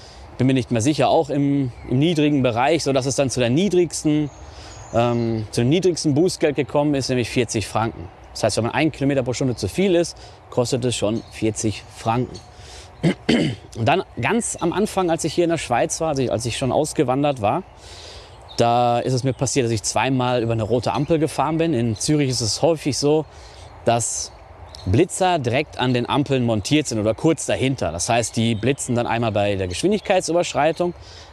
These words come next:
aber auch, wenn man das Rotlicht überschreitet. Und in Deutschland kenne ich so,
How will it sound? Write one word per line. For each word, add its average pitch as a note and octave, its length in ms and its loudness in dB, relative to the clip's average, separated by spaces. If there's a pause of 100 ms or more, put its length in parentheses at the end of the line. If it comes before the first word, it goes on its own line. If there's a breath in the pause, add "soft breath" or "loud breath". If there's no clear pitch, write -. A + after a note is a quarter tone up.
aber C#3 220 2
auch, B2+ 180 2
wenn C#3 80 0
man C#3+ 100 0
das C3+ 160 0
Rotlicht B2+ 440 2
überschreitet. F2+ 680 -2 (840 loud breath)
Und A#2 100 4
in A2+ 40 2
Deutschland E3+ 340 2
kenne D3+ 180 0
ich C3 120 -2
so, A3+ 300 2